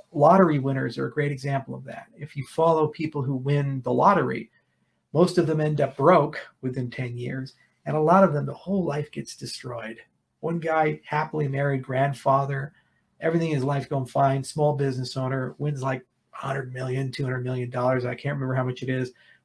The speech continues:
Within ten years, he's divorced. His granddaughter died of a drug overdose. He's lost all the money. And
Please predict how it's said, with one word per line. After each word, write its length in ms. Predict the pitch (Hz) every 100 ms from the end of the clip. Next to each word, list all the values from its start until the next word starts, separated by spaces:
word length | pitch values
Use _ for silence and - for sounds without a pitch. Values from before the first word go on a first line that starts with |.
| -
Within 320 | 139 147 143
ten 260 | - 170 160
years, 340 | 147 151 139
he's 220 | 131 120
divorced. 520 | - 120 143 160 156 139
His 140 | 123
granddaughter 600 | - 143 151 143 147 135
died 280 | 135 139 139
of 100 | 131
a 40 |
drug 340 | 127 143 147 151
overdose. 560 | 147 139 131 139 131
He's 180 | 131 120
lost 340 | 131 139 135
all 160 | 139 131
the 80 | 123
money. 400 | 131 147 143 135 - - _ _ _
And 240 | 175 165